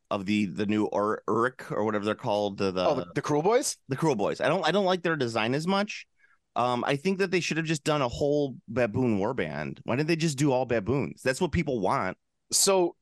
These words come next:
Speaker 2: two, two things. One, I do like how the Cruel Boys look. I think that they're, I think that they're a really cool orc, and I think they're a smart way to do a unique looking orc that still resembles orc enough that they're not, like,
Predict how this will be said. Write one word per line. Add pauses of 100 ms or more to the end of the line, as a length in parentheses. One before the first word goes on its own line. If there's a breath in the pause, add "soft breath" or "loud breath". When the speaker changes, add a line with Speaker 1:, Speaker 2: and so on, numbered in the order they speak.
(240)
Speaker 2:
two,
two
things.
One,
I
do
like
how
the
Cruel
Boys
look.
I
think
that
they're,
I
think
that
they're
a
really
cool
orc,
and
I
think
they're
a
smart
way
to
do
a (840 soft breath)
unique (100)
looking
orc
that
still
resembles
orc
enough
that
they're
not,
like,